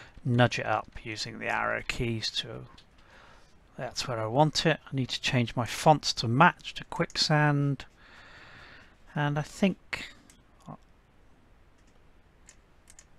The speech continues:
that's about right. So rename that to blurb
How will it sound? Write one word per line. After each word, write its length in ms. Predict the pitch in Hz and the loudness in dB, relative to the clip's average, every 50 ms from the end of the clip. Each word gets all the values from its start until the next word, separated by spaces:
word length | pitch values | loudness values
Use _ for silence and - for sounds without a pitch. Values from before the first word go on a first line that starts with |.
| - - - - - _ - - - _ - - - _ - - - | -20 -20 -20 -20 -20 _ -20 -20 -20 _ -20 -20 -20 _ -20 -12 -6
that's 300 | - 120 - - - - | -4 -4 -4 -2 -2 -2
about 340 | 139 120 127 131 139 - 175 | 0 0 0 0 0 0 4
right. 400 | 202 233 - 117 - - - - | 6 6 6 6 4 -8 -4 0
So 520 | - - - - - 139 113 107 110 117 - - - - - - - - - - - - - - - | 2 4 4 4 4 4 4 2 0 -4 -8 -14 -20 -20 -18 -18 -16 -18 -18 -20 -20 -20 -20 -14 -8
rename 480 | - 135 120 113 117 117 113 113 117 131 | -4 -2 2 4 4 4 4 4 4 6
that 240 | 147 170 175 - - - - - - | 6 6 6 4 0 -10 -16 -8 -6
to 560 | - - - 117 113 110 107 107 110 110 113 - - - - - - - - - - - - - - - - - - - - - - - - - - - - - - - | -4 -2 -2 -2 -2 -2 -2 -2 -4 -6 -6 -10 -14 -20 -20 -20 -20 -20 -20 -20 -20 -20 -20 -20 -20 -20 -20 -20 -20 -20 -18 -18 -18 -18 -20 -20 -20 -20 -20 -20 -10 -2
blurb 440 | - 127 123 120 117 117 117 113 | 2 4 4 6 6 6 4 4